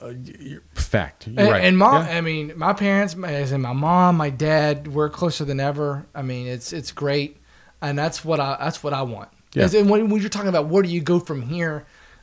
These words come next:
Speaker 2: um, I think my values are I wanna be super connected with my significant other's family too. I think it's,
Speaker 1: Which
Speaker 2: I think
Speaker 1: is,
Speaker 2: that's where
Speaker 1: which
Speaker 2: that
Speaker 1: is
Speaker 2: goes.
Speaker 1: probably what's gonna happen, right? 'Cause if you don't have kids, right, and, and, and, uh, let's
Speaker 2: Whatever.
Speaker 1: just say you're married to your, your girlfriend now,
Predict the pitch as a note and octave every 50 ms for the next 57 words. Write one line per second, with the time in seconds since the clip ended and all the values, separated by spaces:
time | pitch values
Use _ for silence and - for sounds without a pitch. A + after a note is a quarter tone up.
0 | - _ E3 D#3 D3+ C#3+ C#3 C3 B2 B2+ B2+ - - - C#3+ D3+ F#3 G3 G3 F3
1 | E3+ D#3+ D3 C3 D#3 D3 C3 C3+ D#3+ D#3 D3 C#3+ C3+ A#2+ B2 C#3 B2+ B2 A2 B2+
2 | D#3 D#3+ D#3+ D#3 D3+ C#3+ C#3 B2 C3 C3+ C#3 B2+ - - D#3 C#3+ - C3+ C3+ -
3 | C3+ C3 B2+ A#2 - B2 A#2+ B2 A2+ C3 C#3 B2+ C3 C3 - - B2+ B2+ A#2+ A2+
4 | - B2 B2+ A#2+ A2+ G#2 - - A#2 A2 G#2+ G#2 G#2+ - G#2 G2+ - _ _ _
5 | _ _ _ _ _ _ - D#3+ F3+ F#3+ F3+ - F3 F3 E3 G3 - B3+ B3+ A#3+
6 | G3+ E3 F3+ G#3 F#3+ F3+ E3+ D#3 - E3 C#3+ B2 A2 B2 - - F3+ G3 G3+ G#3+
7 | G3 G3 - - - F3+ E3 D3+ F3 G#3+ G3+ - F#2+ G#2+ C3 D3 C#3+ - - C#3+
8 | D3 C#3 E3+ F3+ A3 A3+ G#3+ G#3 G#3 F#3+ - - - - G2+ E2+ E2+ G#2+ A2 G#2+
9 | G#2 A2 C3 D3 - B2+ A#2+ A#2+ A#2+ B2+ C3 B2 A#2+ A#2+ A#2+ A#2 G#2+ A#2+ A2+ A2+
10 | A2 - C3 A#2+ A2 B3 G#3 D3+ - A3+ - C#3 B2 A#2 A2 A#2 A#2+ C3 C3 C3
11 | B2 B2 A#2 A2 G#2+ F#2+ G#2+ A2 G#2+ G#2+ G2+ G#2+ G#2+ G2 G#2 A2+ A2 A2+ C3+ C3
12 | A#2 G2+ F2 D#2+ E2 G2+